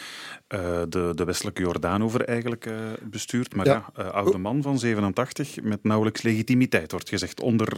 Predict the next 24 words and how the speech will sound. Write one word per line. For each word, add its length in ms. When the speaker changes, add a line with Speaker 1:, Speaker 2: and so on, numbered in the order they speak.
Speaker 1:
de 160
Gazanen. 540
Daar 140
wordt 160
hij 100
eigenlijk 360
niet 160
echt, 320
daar 120
gaat 160
hij 80
nooit 300
met, 220
met 140
open 240
armen 240
ontvangen 420
worden. 360
Speaker 2:
Nee, 320
als 180
je 60
het 80
zou 200
moeten 340